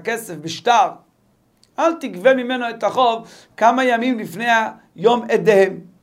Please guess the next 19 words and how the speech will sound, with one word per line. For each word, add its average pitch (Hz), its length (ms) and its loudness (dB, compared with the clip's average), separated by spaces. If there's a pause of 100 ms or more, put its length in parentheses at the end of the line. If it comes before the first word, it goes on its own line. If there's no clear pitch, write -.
(560)
למה? 190 400 2 (720)
כי - 100 -8
אז 240 340 8
הוא 226 80 -4
מאוד 247 240 2
ישמח 240 380 0
שהוא 240 180 -8
יתפטר - 400 0
מן 247 180 -2
החוב, 190 440 2 (320)
הוא 208 120 -4
יבוא 214 320 6
ביום 240 320 6
העבודה 220 360 4
זרה, 196 280 0
יודה 240 340 4
לעבודה 262 400 4
זרה 269 300 2
שלו. 240 300 -4